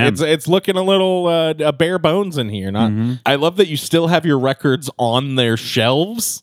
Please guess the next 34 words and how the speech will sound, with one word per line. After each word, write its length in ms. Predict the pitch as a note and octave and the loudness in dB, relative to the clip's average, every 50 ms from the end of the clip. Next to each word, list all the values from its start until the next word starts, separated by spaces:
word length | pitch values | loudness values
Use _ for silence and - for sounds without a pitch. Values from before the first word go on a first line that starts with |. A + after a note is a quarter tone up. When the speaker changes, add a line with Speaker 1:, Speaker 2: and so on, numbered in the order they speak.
| _ _ | _ _
Speaker 2:
where 180 | - B2 C#3 C#3 | 2 2 2 2
they're 100 | C#3+ C#3 | 2 -2
supposed 460 | - - C#3 - C#3 C3 C3 - - | 0 -2 -4 -2 0 -2 -2 0 -2
to 80 | C#3 | -2
be, 220 | G#2+ A2 A#2+ A#2+ A#2+ | 0 0 0 -2 0
but 200 | A2+ A#2 A#2 - | 0 -2 0 0
they 140 | B2+ A2+ G#2+ | 0 0 0
are 140 | G#2 G#2 | -2 -4
in, 600 | - - B2 A#2 A#2 A#2 A2 G#2+ G#2+ A#2 F#2 E2 | -6 -4 -4 -4 -4 -4 -6 -8 -8 -10 -12 -6
they're, 220 | G#2+ A2+ A2 G#2+ G#2+ | -4 -2 -2 -2 -2
they're 180 | A2 A2+ G#2+ G#2+ | -2 -2 -2 -2
encased 680 | G#2 G#2+ G#2+ - - D3 B2+ F#2 E2+ - - - - | -4 -8 -12 -4 -2 -2 -2 -2 -8 -12 -16 -10 -8
in 120 | G2 F#2 F#2 | -6 -6 -6
a 320 | F2 D#2+ D#2+ E2+ F2+ A2 - _ | -8 -10 -10 -10 -12 -12 -6 _
Speaker 1:
Yeah, 200 | - A2+ G#2 G2 | 0 0 0 2
they're 160 | G2+ A2+ B2 | 0 0 0
in 100 | A#2+ A2+ | 0 0
record, 340 | A2+ A2+ A2+ B2 A2 F2 F2+ | -2 -2 -2 -4 -8 -4 -2
like, 180 | G2 G2 G2 | -2 -2 -2
these 160 | G#2 A2 G2 G#2 | -2 -4 -4 -2
really 280 | G#2+ D#3 E3 C3 G#2+ - | -2 -2 -2 -2 -4 -8
cool 400 | - - - C#3 C3 A2 G#2 F#2+ | -8 -4 0 0 2 2 0 0
record 460 | F#2+ G2+ G#2+ - - G2 F#2 F2 E2+ | -2 -2 -2 -2 -2 -4 -4 -4 -8
travel 400 | - - - F#2+ F#2+ F#2 F2 E2+ | -8 -4 -2 -2 -2 -2 -4 -6
cases. 300 | - - F2+ E2 E2 A2+ | -6 -6 -4 0 0 0
Speaker 2:
Those 80 | A2+ E2 | 0 0
are 100 | E2 D2 - | -4 -6 -8
fantastic. 500 | F#2 F2+ F#2 - F2 D#2 - - - G#2 - | -10 -10 -8 -8 -8 -10 -10 -12 -14 -14 -4
I've 180 | G2+ A#2 A#2 A#2 | -4 -4 -2 0
moved 280 | C3 C3+ C3 A#2 - | 0 0 0 0 -2
records 360 | B2+ A#2+ A2 - A#2+ G#2+ G2 - | -2 -2 -2 -2 -4 -4 -4 -4
so 200 | - B2 G#2+ G2+ | -2 0 0 0
many 200 | G#2+ G#2+ G#2 G#2 | 0 -4 -4 -4
times, 520 | - A2+ G#2 G#2 G#2 G#2+ A#2 A#2 - - | -4 -2 -2 -2 -2 -4 -4 -8 -12 -14